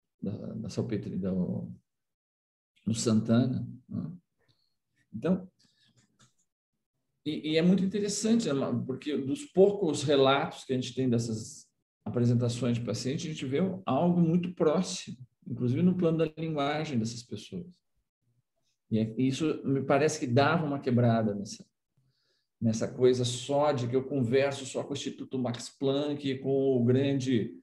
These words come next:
né, eu converso é com <laughs> os grandes nomes, né? Bom,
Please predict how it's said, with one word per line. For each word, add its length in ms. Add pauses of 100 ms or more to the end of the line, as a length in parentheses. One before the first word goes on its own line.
(380)
né, 460
eu 140
converso 560
é 20
com 420 (300)
<laughs> 300
os 140
grandes 400
nomes, 440
né? 160 (920)
Bom, 420